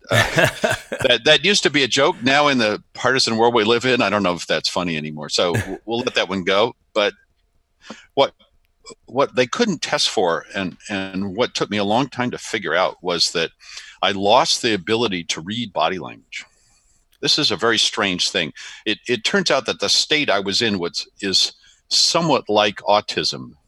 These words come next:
Speaker 1: for about a year. Um, and I had to retrain myself step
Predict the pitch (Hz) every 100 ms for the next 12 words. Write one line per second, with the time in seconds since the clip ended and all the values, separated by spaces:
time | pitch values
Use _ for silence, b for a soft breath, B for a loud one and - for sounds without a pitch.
0 | _ - 90 82 - 82 90 82 80 82
1 | 92 92 69 57 _ b b b b 90
2 | 78 71 - _ _ - 104 95 107 110
3 | 160 131 110 139 - - 151 147 113 92
4 | - 87 76 73 - - _ _ _ _
5 | _ - - 131